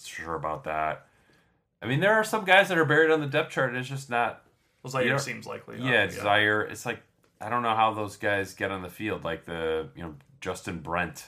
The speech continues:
Speaker 1: Um, how does he ever play? I don't, I don't get that.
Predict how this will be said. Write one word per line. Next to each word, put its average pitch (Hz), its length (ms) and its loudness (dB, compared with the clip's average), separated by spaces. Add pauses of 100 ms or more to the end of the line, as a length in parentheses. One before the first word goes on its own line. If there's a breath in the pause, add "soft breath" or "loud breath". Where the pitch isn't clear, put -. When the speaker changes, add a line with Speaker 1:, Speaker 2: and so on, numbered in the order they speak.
(140)
Speaker 1:
Um, 78 600 -12 (960)
how 110 180 -2
does 120 180 -8
he 107 160 -2
ever 95 200 -2
play? - 500 -4 (140)
I 85 60 -10
don't, 87 220 -4 (200)
I 87 60 -12
don't 87 180 -6
get 87 260 -8
that. 69 320 -10